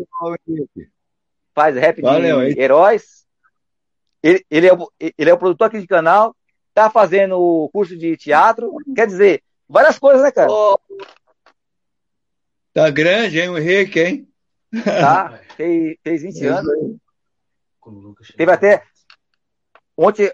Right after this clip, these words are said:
Speaker 2: ontem eu fiz a live com ele aí de aniversário aí, <laughs> entrevistando ele.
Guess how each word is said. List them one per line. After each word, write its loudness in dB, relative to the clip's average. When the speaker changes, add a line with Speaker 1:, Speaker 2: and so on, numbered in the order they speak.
Speaker 2:
ontem 0
eu 0
fiz -2
a 6
live 2
com -4
ele 2
aí 4
de -6
aniversário -2
aí, -2
<laughs> -14
entrevistando -6
ele. -2